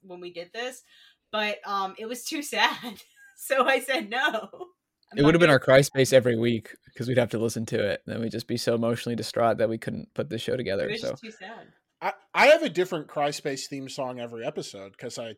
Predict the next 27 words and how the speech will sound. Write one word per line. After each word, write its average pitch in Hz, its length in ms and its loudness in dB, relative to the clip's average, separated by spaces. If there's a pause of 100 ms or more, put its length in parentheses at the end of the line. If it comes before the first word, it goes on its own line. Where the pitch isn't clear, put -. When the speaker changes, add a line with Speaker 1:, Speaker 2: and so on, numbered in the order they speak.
Speaker 3:
you 123 80 -14
know, 104 80 -16
always 104 300 -16
am 107 100 -18
listening 117 360 -16
to 110 40 -20
music 107 480 -18
while 104 120 -18
we're 104 120 -20
recording. 107 380 -10
Speaker 2:
Oh. 147 100 -6
Speaker 1:
What's 220 340 -4
today's 254 420 0
Speaker 3:
So, - 80 -20
Speaker 1:
Cry 226 200 -2
Space 175 500 -12 (140)
music? 170 280 -12
Speaker 3:
uh, 131 280 0
it's 147 160 -12
Walk 135 680 -2
by 113 180 -8
Pantera. 104 760 -16 (680)
So. - 240 -16 (920)
Speaker 2:
Kongdu 156 420 2
Pantera. 120 640 -2 (340)
Speaker 3:
<laughs> 440 580 2 (200)
Speaker 1:
Okay. 233 440 -2